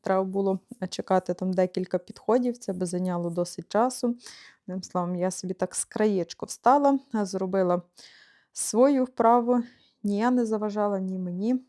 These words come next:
Одним словом, завжди є вихід із ситуації. Було би бажання.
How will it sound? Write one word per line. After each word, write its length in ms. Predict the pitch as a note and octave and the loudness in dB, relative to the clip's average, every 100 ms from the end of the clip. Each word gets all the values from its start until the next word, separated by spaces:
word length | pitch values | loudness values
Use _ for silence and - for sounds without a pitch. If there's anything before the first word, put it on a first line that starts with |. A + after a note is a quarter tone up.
| - - | -16 -12
Одним 240 | G3+ G3 | -6 -6
словом, 320 | - G3 F#3+ | -2 -2 -2
завжди 400 | F#3 G#3 A3 G3+ | 0 -2 -2 -4
є 360 | F3+ F#3+ G#3 A#3 _ _ _ _ _ - | -6 -4 -4 -4 _ _ _ _ _ 0
вихід 380 | G#3+ A#3+ A3 - | 2 2 0 -2
із 180 | A#3 A#3 | -2 -2
ситуації. 880 | - A3 A3+ G#3 E3+ D#3+ - F3 | 0 0 2 4 4 2 -4 -4
Було 420 | F3 F#3 D4+ C4+ G#3+ | -2 0 2 2 2
би 200 | F#3+ A3 | 2 0
бажання. 1000 | F#3 G3 A3 G3 E3+ E3 E3+ E3+ F3+ | 2 0 0 -4 -6 -6 -6 -6 -6